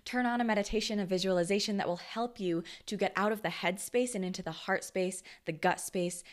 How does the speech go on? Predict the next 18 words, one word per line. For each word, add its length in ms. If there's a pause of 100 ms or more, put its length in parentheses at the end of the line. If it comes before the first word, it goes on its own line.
and 160
into 240
your 100
body, 520
into 180
this 160
present 580
moment. 560
Or 80
maybe 560
getting 220
quiet, 580 (200)
getting 240
out 120
of 100
your 100
mind 440
is 180